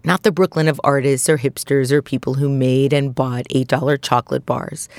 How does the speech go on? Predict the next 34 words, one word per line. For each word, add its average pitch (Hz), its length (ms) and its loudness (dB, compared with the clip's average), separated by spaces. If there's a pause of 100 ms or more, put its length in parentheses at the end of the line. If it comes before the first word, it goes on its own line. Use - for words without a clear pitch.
(260)
This - 180 -2
was 131 180 0
deep 131 380 -2
Brooklyn, - 520 -6 (280)
the 127 80 0
Brooklyn 139 340 0
of 127 120 -2
people 135 320 0
who 139 80 4
have 120 160 0
been 131 180 0
left 131 320 0
behind 123 480 -2
by 139 260 -4
everything 160 720 0
and 135 180 0 (140)
everyone, 123 640 0 (360)
the 131 100 2
Brooklyn 139 380 0
of 127 120 -2
smelly 131 420 0
hallways 123 640 0
and 123 140 0
neighbors 123 480 0
having 131 300 -4
screaming 135 500 -2
fights, 127 540 -2 (280)
and 143 140 0
where 135 140 2
no 160 240 4
one 185 260 0
went 139 260 0
into 135 300 -2
Manhattan, 127 800 -2